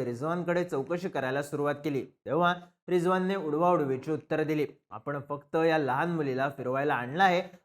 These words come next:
असं तो स्थानिकांना सांगायला लागला. पण शहरात घडत असलेल्या अत्याचाराच्या घटनांची माहिती असल्यानं आणि त्या मुलीच्या ओरडण्याचा आवाज ऐकल्यानं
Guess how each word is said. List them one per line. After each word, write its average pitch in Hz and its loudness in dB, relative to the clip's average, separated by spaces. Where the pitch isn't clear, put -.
असं 190 -4
तो 220 4
स्थानिकांना 185 -2
सांगायला 151 0
लागला. 139 2
पण 175 4
शहरात 202 4
घडत 170 2
असलेल्या 151 2
अत्याचाराच्या 147 -2
घटनांची 139 -6
माहिती 123 -4
असल्यानं 185 2
आणि 208 0
त्या 190 2
मुलीच्या 196 2
ओरडण्याचा 156 2
आवाज 156 4
ऐकल्यानं 170 0